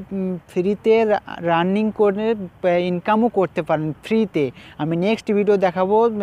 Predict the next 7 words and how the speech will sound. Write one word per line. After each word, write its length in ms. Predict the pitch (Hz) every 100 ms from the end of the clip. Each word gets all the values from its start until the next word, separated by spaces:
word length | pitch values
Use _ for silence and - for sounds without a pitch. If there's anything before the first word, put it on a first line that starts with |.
| 190 180 175 156
যে 100 | 180 -
ফ্রিতে 360 | - 220 220 226
কীভাবে 360 | 208 196 196 190
Paytm 300 | 180 202 208
থেকে 280 | 214 202 202
ইনকাম 360 | 190 175 170
করবেন, 440 | 151 147 131 135